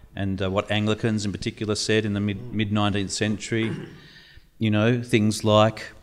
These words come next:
you know, white people are kings. Uh, the idea of equality is ridiculous. There's absolutely no justification for equality between different people. We're kings, they're slaves, that's it. This is, you know,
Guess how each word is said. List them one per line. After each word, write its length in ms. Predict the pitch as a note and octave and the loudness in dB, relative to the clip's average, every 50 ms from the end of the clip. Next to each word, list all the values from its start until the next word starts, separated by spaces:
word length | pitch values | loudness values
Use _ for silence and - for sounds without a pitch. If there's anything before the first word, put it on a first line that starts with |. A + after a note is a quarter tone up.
| _ - - - | _ -20 -16 -8
you 160 | - G2+ G2+ | -4 -2 -2
know, 120 | F#2+ F#2+ G2 - - - - - - - - - - - - - - | -2 -4 -6 -10 -16 -20 -20 -20 -18 -18 -18 -18 -18 -20 -20 -16 -8
white 340 | - A2 G#2+ G#2+ A2+ - - | 0 4 6 6 6 4 4
people 300 | - A#2+ A2 - G#2+ G2+ | 2 2 2 4 2 -2
are 60 | F#2 | -2
kings. 720 | - - - B2 A#2+ A2+ A2+ A2 A#2 A#2 A#2+ - - - - - - - - - _ - - | 0 4 4 6 6 6 4 2 0 0 -2 -4 -8 -10 -12 -18 -20 -20 -20 -20 _ -16 -8
Uh, 260 | - F#2 F#2 F2+ - G1+ - - - - - _ - - - - _ _ _ _ - - | -4 -4 -2 -2 -4 -6 -10 -16 -20 -20 -20 _ -12 -14 -14 -14 _ _ _ _ -8 0
the 140 | G2+ A2 | 4 6
idea 200 | A2 A#2 G#2+ A2+ | 6 6 6 4
of 60 | A2 F#2+ | 2 2
equality 540 | G#2 - - A2+ A2+ A2 A2 G#2+ G#2+ G#2 | 0 2 4 6 6 6 6 6 4 4
is 100 | G2 F2+ | 2 2
ridiculous. 880 | F#2+ F#2 - - A#2+ - - - A2 A2 A2 A2 - - - - - - - - | 0 -2 0 2 0 2 2 0 2 2 2 2 0 -6 -10 -10 -14 -18 -12 -6
There's 200 | - G2 F#2 F#2+ - A#2 | -6 -6 -6 -4 0 -2
absolutely 460 | A#2 - - - - G#2 F#2+ F#2+ G2 | -2 0 -2 -2 -2 0 0 0 0
no 380 | G2+ G#2 G#2 G#2 G2+ F#2+ F#2 - - G2+ | 2 2 2 2 2 0 0 -4 -6 -2
justification 720 | - G#2 G2 - - - G2+ - - G2+ G2 - - G#2 | 0 0 0 0 -2 -6 -6 -2 0 0 0 2 0 -4
for 120 | - - G2 | -2 -2 -2
equality 520 | F#2 - - G#2+ G2+ G2+ G2 - - G2+ | -2 0 2 2 2 2 2 0 -2 -4
between 380 | F#2+ G2 - - G#2 G2 G2 F#2 | -4 -6 -6 -4 -2 -2 -2 -2
different 280 | G2+ - - G#2 E2+ | -4 -4 -4 -6 -4
people. 500 | - G#2+ G#2 G2 - A2 G#2 G2 G2+ G2 - - - - - - - - | -2 -2 -2 -2 0 0 2 2 0 -2 -8 -18 -20 -20 -20 -20 -20 -10
We're 220 | - F#2 G#2 G#2+ G#2 | -2 2 2 2 2
kings, 480 | - - G#2+ G2+ G2+ G2+ G2 F#2+ G2 | 2 2 2 2 4 2 0 0 2
they're 140 | G#2 G2+ G#2 | 2 2 2
slaves, 500 | - - - G#2 G2 F#2+ F#2+ G2 F#2+ - | 2 0 0 2 4 4 4 2 2 2
that's 260 | G#2 G2 - - - | 2 2 2 2 0
it. 140 | A2 G#2+ - | 0 0 0
This 160 | - C#3 - | -2 -2 -2
is, 220 | C#3 A2+ - - - - | -2 -4 -4 -6 -10 -8
you 80 | - | -8
know, 60 | G2+ | -6